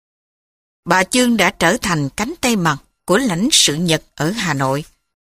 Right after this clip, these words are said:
Đối với người Pháp, việc một phụ nữ thông minh và tham vọng như bà Chương lựa chọn người Nhật thay vì người Pháp là một dấu hiệu đáng ngại. Bà đang làm những gì có thể để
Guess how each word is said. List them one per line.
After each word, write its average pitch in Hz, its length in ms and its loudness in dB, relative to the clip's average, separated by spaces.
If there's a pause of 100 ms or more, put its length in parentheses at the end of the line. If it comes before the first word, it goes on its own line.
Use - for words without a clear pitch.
(160)
Đối 180 260 4
với 302 100 0
người 185 240 0
Pháp, 233 360 -4 (600)
việc 185 300 -4
một 170 200 0
phụ 170 180 0
nữ 160 280 -2
thông 226 220 0
minh 226 240 2 (160)
và 156 300 0
tham 226 200 -2
vọng 147 220 -2
như 208 240 -2
bà 151 180 -2
Chương 208 380 -2 (140)
lựa 165 260 2
chọn 170 380 -2
người 160 140 -4
Nhật 143 260 -4 (420)
thay 247 280 0
vì 175 120 0
người 156 240 -2
Pháp 247 380 -6
là 165 120 -2
một 147 220 -6
dấu 214 200 -2
hiệu 147 260 -4
đáng 269 260 -2
ngại. 156 280 -4 (880)
Bà 175 280 2
đang 220 240 0
làm 151 360 0
những 202 260 0
gì 156 300 0
có 247 200 -4
thể 208 360 -2 (360)
để 165 280 2